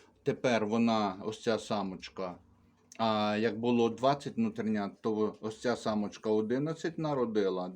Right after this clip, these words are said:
інша народила дев'ять. Зимою вона народила вісім, її сестра народила, е, сім нутринят. І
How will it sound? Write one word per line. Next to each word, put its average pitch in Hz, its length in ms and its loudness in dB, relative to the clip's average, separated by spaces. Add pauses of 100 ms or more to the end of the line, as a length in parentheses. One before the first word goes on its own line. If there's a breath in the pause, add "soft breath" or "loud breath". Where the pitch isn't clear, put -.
(140)
інша 127 420 0
народила 120 580 2
дев'ять. 87 520 -2 (380 loud breath)
Зимою 104 720 2 (240 soft breath)
вона 110 360 2
народила 107 640 4
вісім, 147 520 -2
її 110 320 0
сестра 117 520 -2
народила, 113 760 0 (920 soft breath)
е, 113 80 -8
сім 117 380 2
нутринят. 95 720 -4 (360 soft breath)
І 113 460 0